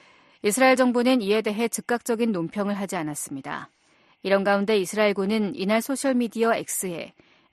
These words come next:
가자지구 중부 민간인 밀집 지역인 브레이즈에서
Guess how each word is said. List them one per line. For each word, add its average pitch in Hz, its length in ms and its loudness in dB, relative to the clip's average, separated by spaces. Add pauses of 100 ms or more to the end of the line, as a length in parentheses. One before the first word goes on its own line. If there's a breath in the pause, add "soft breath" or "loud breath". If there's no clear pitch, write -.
가자지구 247 640 2
중부 208 540 0
민간인 220 520 0
밀집 185 340 -4
지역인 190 440 -4
브레이즈에서 202 1000 -4